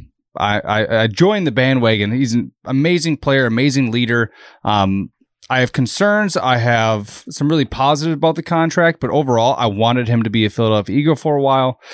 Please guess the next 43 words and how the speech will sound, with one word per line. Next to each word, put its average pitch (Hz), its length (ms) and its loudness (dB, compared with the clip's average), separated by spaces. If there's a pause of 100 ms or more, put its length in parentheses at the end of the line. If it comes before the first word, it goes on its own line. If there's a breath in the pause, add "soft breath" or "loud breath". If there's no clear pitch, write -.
(200 loud breath)
And 117 100 0
I 120 60 2
think 135 140 0
the 117 80 0
way 113 200 2
that 113 200 0
this 107 240 0
deal 113 280 2
is 107 140 0
set 101 240 0
up, 147 160 2 (340)
super 208 540 -2
pumped 117 300 0
about 143 240 2
it. 208 100 -4 (580 loud breath)
And, 117 280 0
uh, 117 220 2
I 123 60 0
think 175 140 0
it 175 80 -2
sets 175 220 -2
us 185 40 2
up 175 120 0
for 185 80 2
success. 170 440 -2
So, 110 340 0 (100)
Howie, 143 400 2
I 117 80 0
doubted 113 400 0
you. 95 160 0 (120)
I 120 60 0
really 123 460 2
doubted 110 340 0
you 135 120 0
for 156 140 -4
a 151 60 0
while, 151 300 0
but 110 280 -4 (1500)
I 156 100 0
was 180 160 2
wrong. 104 420 -4
So, 120 320 -2 (600)
kudos. 247 400 0